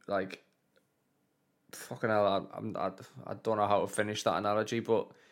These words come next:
I'd be very rich. Um, Fortnite. Fortnite nails these events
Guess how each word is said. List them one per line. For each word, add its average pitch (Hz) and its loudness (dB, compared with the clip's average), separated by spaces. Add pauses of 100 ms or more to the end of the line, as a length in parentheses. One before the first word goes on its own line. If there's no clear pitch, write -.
(300)
I'd 101 0
be 113 0
very 104 2
rich. 101 -4 (120)
Um, 107 2 (840)
Fortnite. 135 2 (960)
Fortnite 131 4
nails 123 2
these 123 2
events 110 -2